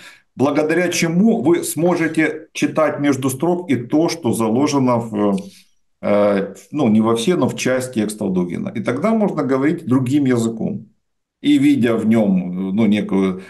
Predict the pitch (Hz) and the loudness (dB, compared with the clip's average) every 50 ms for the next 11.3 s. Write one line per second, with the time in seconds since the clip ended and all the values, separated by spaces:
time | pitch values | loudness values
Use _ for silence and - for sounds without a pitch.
0 | - _ - - 107 98 92 90 - 123 120 120 107 107 110 98 95 90 90 90 | -20 _ -6 -2 0 0 0 0 0 0 0 0 0 0 2 2 2 0 0 0
1 | 95 117 147 - - - - 92 104 135 147 123 120 107 95 95 98 113 120 110 | -2 -4 -4 -6 -10 -8 -4 0 0 0 2 2 0 0 2 2 2 4 2 2
2 | 98 - 110 110 104 104 104 101 98 92 90 85 90 92 - - - 156 156 - | 2 2 2 2 2 2 2 2 2 2 0 0 -2 -4 -6 -6 -8 -8 -8 -6
3 | - 110 110 147 190 185 185 151 123 117 143 175 170 151 120 113 123 120 101 - | -2 -2 0 2 2 2 2 2 0 0 0 0 0 0 0 0 0 0 -2 -2
4 | - 101 95 92 90 - - - - _ _ - 110 104 104 104 101 98 98 - | -2 -2 0 0 -2 -4 -8 -14 -20 _ _ -4 -2 -2 0 0 -2 -2 -2 0
5 | 120 117 117 135 175 185 180 185 143 117 - 131 131 131 147 135 135 131 113 95 | 0 0 2 2 0 0 0 0 -2 -2 -2 -2 -2 0 0 2 2 2 2 0
6 | - - 92 87 95 98 113 127 123 120 110 98 95 92 98 110 104 90 - 104 | 0 -2 -4 -2 -2 0 0 0 0 0 0 0 0 0 0 0 0 0 -2 -2
7 | 98 92 - - 98 - 107 92 113 107 - 104 87 - - 95 92 95 92 90 | -4 -4 -2 -4 -4 -2 -2 -2 -2 -4 -4 -4 -6 -4 -2 0 0 0 0 -2
8 | 98 92 92 92 90 90 87 80 90 95 92 - - _ _ _ _ - - - | -4 -4 -2 0 0 -2 -2 -4 -6 -8 -10 -14 -18 _ _ _ _ -20 -20 -20
9 | - - _ _ _ _ _ _ _ _ _ _ - 135 170 170 - 123 127 - | -20 -20 _ _ _ _ _ _ _ _ _ _ -4 -2 -2 0 0 0 0 0
10 | - - - 190 190 185 185 190 214 214 208 - - 185 190 190 165 151 151 143 | 0 0 0 0 0 0 0 0 0 2 0 0 0 0 0 0 2 2 0 0
11 | - 135 120 - - | 0 -2 -2 -4 -2